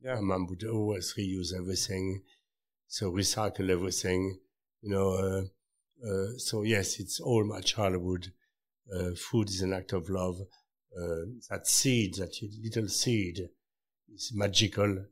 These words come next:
Speaker 2: It will grow into a beautiful leek, in a beautiful spinach, beautiful carrot.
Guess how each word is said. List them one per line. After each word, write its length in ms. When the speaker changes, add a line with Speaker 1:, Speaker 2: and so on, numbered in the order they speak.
Speaker 2:
It 200
will 120
grow 300
into 200
a 20
beautiful 400
leek, 500
in 100
a 60
beautiful 360
spinach, 540
beautiful 440
carrot. 500